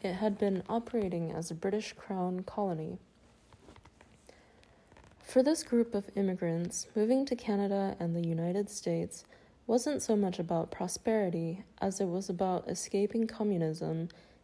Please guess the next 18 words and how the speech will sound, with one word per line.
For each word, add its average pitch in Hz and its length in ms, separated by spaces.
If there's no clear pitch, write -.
and 202 120
retaining 214 560
their 220 120
personal 175 720
and 165 260
financial 165 600
freedom. 165 560
Chinatown 302 600
populations 180 960
have 165 220
ebbed 190 380
and 180 200
flowed 165 500
over 220 240
the 302 100
past 190 400
few - 200
decades. - 800